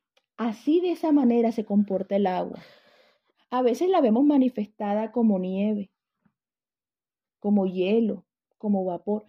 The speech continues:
Pero yo quiero consi-, considerar por un, un segundito lo que es el vapor en la naturaleza. Vamos a empezar por el vapor. El vapor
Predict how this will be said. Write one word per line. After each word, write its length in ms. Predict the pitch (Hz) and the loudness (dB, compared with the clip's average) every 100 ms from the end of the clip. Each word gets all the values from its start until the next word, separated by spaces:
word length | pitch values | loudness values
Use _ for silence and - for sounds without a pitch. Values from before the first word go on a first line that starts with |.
| _ _ | _ _
Pero 160 | 254 254 | -2 -2
yo 140 | 294 | 0
quiero 340 | 349 370 370 | 0 0 -2
consi-, 420 | - 269 240 247 - 214 | -4 -2 -2 -4 -8 -10
considerar 600 | 233 226 226 208 214 254 | -6 -2 0 2 2 0
por 120 | 285 | 0
un, 160 | 254 262 - | 0 0 -2
un 180 | - 247 | 0 0
segundito 800 | 254 277 220 202 196 190 - 277 _ _ _ _ _ _ _ - | 2 -2 0 0 0 -6 -8 -14 _ _ _ _ _ _ _ -4
lo 200 | 226 220 | -2 0
que 120 | 208 | -2
es 80 | 196 | 0
el 160 | 240 | 0
vapor 400 | 214 214 208 202 | 2 0 0 -2
en 80 | 202 | 0
la 100 | 214 | 0
naturaleza. 720 | 214 202 190 170 165 160 - _ _ | 0 -2 -4 -4 -6 -8 -12 _ _
Vamos 220 | 185 220 | -2 0
a 40 | 262 | 0
empezar 360 | 240 196 170 | -2 -6 -10
por 160 | - 190 | -10 -12
el 100 | 185 | -10
vapor. 440 | 170 - - 127 _ _ _ _ _ _ _ | -12 -18 -20 -20 _ _ _ _ _ _ _
El 180 | - 226 | -6 -2
vapor 560 | 202 196 233 320 302 | 0 -2 0 0 0